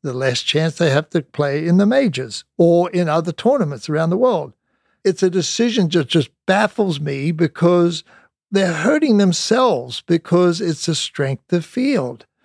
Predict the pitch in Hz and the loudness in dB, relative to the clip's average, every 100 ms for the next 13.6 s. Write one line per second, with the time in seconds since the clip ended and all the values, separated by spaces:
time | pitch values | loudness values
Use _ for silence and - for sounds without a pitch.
0 | _ _ - 165 175 180 254 285 330 262 | _ _ 0 2 4 4 4 2 -2 -4
1 | - 196 175 156 - - - - - _ | 0 0 2 0 -4 -6 -6 -10 -10 _
2 | _ _ - 131 131 156 - 226 247 202 | _ _ -6 -4 0 0 2 0 0 -4
3 | - _ _ _ _ _ _ _ _ 147 | -16 _ _ _ _ _ _ _ _ -4
4 | 190 233 175 139 147 180 240 _ _ _ | -2 2 0 0 0 0 -2 _ _ _
5 | - 156 165 220 254 175 - 143 120 - | -2 0 2 4 4 2 0 -6 -6 -4
6 | 165 208 _ _ _ _ 156 147 - 214 | -2 -2 _ _ _ _ -4 -4 -2 0
7 | 254 - 220 220 214 226 180 180 147 123 | 0 2 2 4 2 2 0 0 -2 -4
8 | 151 151 202 _ _ _ _ _ - 156 | -4 -4 -6 _ _ _ _ _ -8 -6
9 | 143 190 233 233 180 156 131 - 185 185 | 0 2 2 2 0 -2 -4 0 2 2
10 | 185 151 175 156 - - 156 143 127 120 | 0 -2 -4 -4 -6 -8 -6 -6 -8 -14
11 | - _ - 143 190 233 262 262 320 _ | -20 _ -14 -2 2 2 2 -4 -6 _
12 | - 190 190 226 262 147 - - - _ | -8 -2 0 2 0 0 -8 -12 -18 _
13 | _ - 160 160 147 | _ -4 0 0 -2